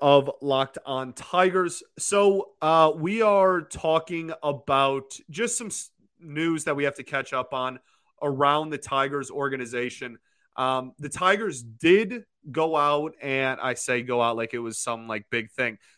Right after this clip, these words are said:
They re-signed some minor league free agents that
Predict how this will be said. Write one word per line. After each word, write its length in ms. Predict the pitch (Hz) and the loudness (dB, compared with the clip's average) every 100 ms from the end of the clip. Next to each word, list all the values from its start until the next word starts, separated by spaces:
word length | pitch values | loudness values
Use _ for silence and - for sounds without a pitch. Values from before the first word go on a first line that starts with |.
| - | 0
They 100 | 170 | 2
re-signed 1000 | 156 165 233 233 - 185 175 135 120 117 _ _ _ | 2 0 -2 0 0 2 2 0 -4 -12 _ _ _
some 580 | - - 165 160 156 151 - | -6 4 6 6 4 -4 -4
minor 440 | 139 135 156 165 | -2 2 2 2
league 420 | 151 151 147 143 147 - | -2 0 0 -2 -6 -16
free 420 | - 151 147 143 | -8 -2 2 4
agents 680 | 139 123 127 120 - - - - | 2 0 -8 -8 -10 -10 -14 -8
that 520 | 131 123 123 120 | 0 2 2 -2